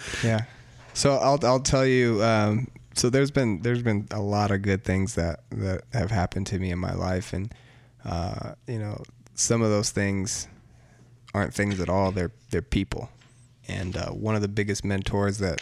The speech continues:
I had in my life was, was my grandfather, um, who, like Ted just said, he gave me my first copy of Think and Grow Rich.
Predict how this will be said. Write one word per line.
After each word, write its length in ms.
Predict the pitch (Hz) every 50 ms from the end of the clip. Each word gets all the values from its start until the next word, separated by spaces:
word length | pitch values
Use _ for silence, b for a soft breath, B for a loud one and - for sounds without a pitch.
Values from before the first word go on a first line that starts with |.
| - -
I 120 | 98 101 101
had 280 | 104 104 98 98 98
in 80 | 95 98
my 160 | 95 95 95
life 400 | 95 95 95 95 98 95 - -
was, 400 | - 110 104 101 101 - - - - 131
was 160 | 110 101 98
my 140 | 95 92 92
grandfather, 760 | 95 - 101 98 101 104 - - 95 90 92 92 - 113 120 B B B B B B B B B B - -
um, 360 | 98 98 95 101 101 104 110 131
who, 100 | 131 120
like 200 | 113 104 101 101
Ted 260 | - 110 104 101 101
just 160 | 104 98 92 -
said, 220 | - 101 101 101
he 120 | 110 113 107
gave 220 | 110 110 107 107 104
me 120 | 107 104
my 200 | 104 101 95 92
first 380 | 90 - - 101 101 101 - -
copy 500 | - - 98 95 98 - 92 92 92 87 - -
of 300 | 98 95 92 90 98 -
Think 340 | - - 104 104 101 - -
and 100 | 98 92
Grow 140 | 90 92 92
Rich. 560 | 90 95 92 87 - - - - - - -